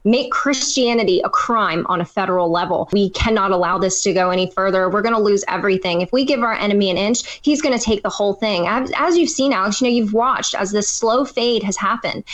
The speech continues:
and we have allowed it to happen, and it's gotten to the point now where we're all gonna end up in Kamala's gulags unless we all stand up together and fight back,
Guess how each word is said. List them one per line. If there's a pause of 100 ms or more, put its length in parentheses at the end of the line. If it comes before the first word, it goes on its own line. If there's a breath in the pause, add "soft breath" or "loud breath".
(140 loud breath)
and
we
have
allowed
it
to
happen,
and
it's
gotten
to
the
point
now (220 loud breath)
where
we're
all
gonna
end
up
in
Kamala's
gulags
unless
we
all
stand
up
together
and
fight
back,